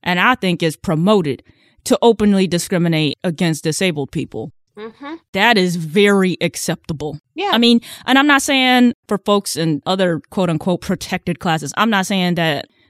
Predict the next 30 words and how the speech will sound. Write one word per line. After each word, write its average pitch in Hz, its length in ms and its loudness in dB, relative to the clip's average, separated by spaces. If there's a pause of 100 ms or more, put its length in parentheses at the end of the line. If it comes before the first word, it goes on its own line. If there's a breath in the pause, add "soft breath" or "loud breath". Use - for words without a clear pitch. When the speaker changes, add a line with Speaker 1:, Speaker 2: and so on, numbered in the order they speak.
Speaker 1:
there's 190 260 2
not 175 180 0
open 175 240 -2
discrimination 160 840 -2
toward 160 420 -2 (160)
other 156 540 -2 (120)
marginalized 165 460 -2
communities, 165 420 -2 (100)
but 147 440 -4
<laughs> - 300 -4
disability 175 840 0
is 170 220 0
the 160 120 0
one 151 460 0
that 147 300 -2 (140)
affects 151 380 -4
my 143 140 -2
life 147 300 -6
the 156 80 -8
most. - 380 -6
So 151 100 -4
that's 147 220 -4
the 156 80 -4
one 147 120 -4
I 147 60 -4
can 131 120 -10
Speaker 2:
Yeah. - 60 -10
Speaker 1:
speak 190 260 -4
to. 147 240 -10 (380 soft breath)
And 147 480 -2